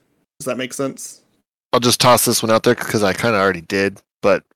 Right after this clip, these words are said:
Speaker 2: Phineas and Ferb's gotta be on there for me 'cause I just,
Speaker 1: Mm-hmm.
Speaker 2: I've gone back and watched it by myself.
Speaker 1: Yeah.
Speaker 2: <laughs> Casually.
Speaker 1: One, one for me, and there, there's a few reasons for this, but Animaniacs is,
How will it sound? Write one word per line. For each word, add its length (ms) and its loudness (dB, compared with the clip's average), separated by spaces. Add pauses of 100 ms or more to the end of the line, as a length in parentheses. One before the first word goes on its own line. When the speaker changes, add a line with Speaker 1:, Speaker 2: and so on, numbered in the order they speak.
Speaker 2:
Phineas 480 -2
and 100 -10
Ferb's 500 -2
gotta 240 0
be 140 -4
on 140 -4
there 140 -6
for 140 -16
me 200 -10
'cause 140 -4
I 80 0
just, 260 -8
Speaker 1:
Mm-hmm. 100 -18 (140)
Speaker 2:
I've 180 0
gone 240 4
back 320 2
and 160 -4
watched 360 0
it 100 -4
by 120 -4
myself. 720 -8 (560)
Speaker 1:
Yeah. 200 -4 (340)
Speaker 2:
<laughs> 600 -4
Casually. 640 -4 (300)
Speaker 1:
One, 480 -4
one 260 0
for 160 0
me, 320 0
and 160 -2
there, 120 0
there's 260 -2
a 60 -2
few 240 -6
reasons 600 -2
for 160 -6
this, 360 -8
but 260 -4
Animaniacs 1000 -4
is, 260 -10